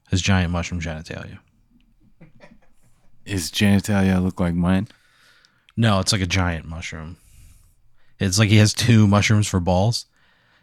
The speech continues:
Speaker 1: and then, like, a long morel mushroom for a penis. Very, it's, like, long and conical.
Speaker 2: Okay.
Speaker 1: But he has, like, two button mushrooms for testicles. He sways back and forth as he walks.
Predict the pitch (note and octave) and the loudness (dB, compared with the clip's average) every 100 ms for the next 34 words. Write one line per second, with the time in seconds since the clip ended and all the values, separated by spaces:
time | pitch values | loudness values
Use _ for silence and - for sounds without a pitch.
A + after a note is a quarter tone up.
0 | _ G2 G2+ G2 F#2 F#2+ F2+ F#2 F#2+ G2 | _ 0 2 2 2 0 2 4 4 2
1 | F2+ F2 F2 F2+ F2+ F2+ - F#2+ G2 - | 2 2 2 2 2 -2 -8 -4 -2 -2
2 | G#2+ G2+ G2 - E2+ - C#2+ D2 - - | -2 -4 -6 -10 -10 -10 -14 -16 -14 -16
3 | _ _ _ _ _ _ - G2 F2 F2 | _ _ _ _ _ _ -2 -2 -2 -4
4 | F#2 E2 F#2 F#2 D#2+ - D2 D#2+ - - | -4 0 0 0 -2 -8 -10 -10 -12 -16
5 | - _ _ _ - E2 - D#2 D2+ _ | -20 _ _ _ -6 -6 -6 -12 -12 _
6 | _ _ _ _ _ G#2 G#2 F#2 - G#2 | _ _ _ _ _ 0 0 0 0 -2
7 | F2 F#2+ D#2+ E2 - E2 D#2+ - C2+ E2+ | 2 0 0 -6 -6 -8 -10 -12 -10 -12
8 | _ - _ - - - - - - - | _ -20 _ -14 -12 -12 -14 -16 -16 -20
9 | _ _ _ _ _ _ _ _ _ _ | _ _ _ _ _ _ _ _ _ _
10 | _ _ _ _ _ _ _ _ _ _ | _ _ _ _ _ _ _ _ _ _
11 | _ - - G2+ F2 D#2+ E2 - D#2+ C#2 | _ -8 -4 0 -2 -2 -10 -10 -12 -12
12 | D2+ - F2 D#2+ D#2+ D#2 E2+ - | -14 -14 -12 -10 -8 -10 -12 -20